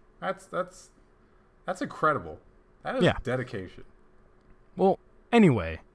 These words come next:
Speaker 2: they brought back those devil drumlets. <laughs> They, they,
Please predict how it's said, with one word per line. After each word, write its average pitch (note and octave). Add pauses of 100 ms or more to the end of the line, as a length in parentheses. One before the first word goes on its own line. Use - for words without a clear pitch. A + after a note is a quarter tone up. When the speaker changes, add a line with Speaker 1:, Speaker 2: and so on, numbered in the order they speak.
(760)
Speaker 2:
they G#3
brought G3
back G3 (100)
those D3+
devil E3
drumlets. C#3+
<laughs> C5+ (800)
They, F3+
they, E3+